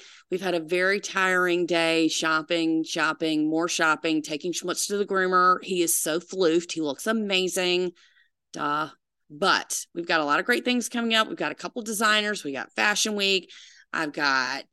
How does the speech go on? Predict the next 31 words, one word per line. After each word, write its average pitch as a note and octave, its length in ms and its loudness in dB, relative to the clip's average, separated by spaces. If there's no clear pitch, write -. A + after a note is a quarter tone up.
uh, D3+ 400 -10
another A#3+ 420 2
designer B3+ 640 2
I'm A#3 120 -4
interviewing G3 440 -4
tomorrow. G#3 680 4
So - 160 -6
that's G3+ 320 -4
gonna B3+ 180 -2
be B3 140 0
exciting. A3 440 0
We're E3+ 140 -4
talking C#3 340 -12
about B2+ 280 -6
shoe D4 360 4
trends B3 600 0
for D3+ 140 -10
spring C4 720 0
twenty B3+ 260 2
twenty-three. G3 680 -2
Thank E4 220 4
you F4+ 80 2
so D4+ 100 2
much A#3 240 0
for F#3+ 160 -4
joining F3+ 360 -4
us F3+ 180 -4
for F3+ 360 -2
our E3 240 2
red F3 300 2
carpet A3 600 2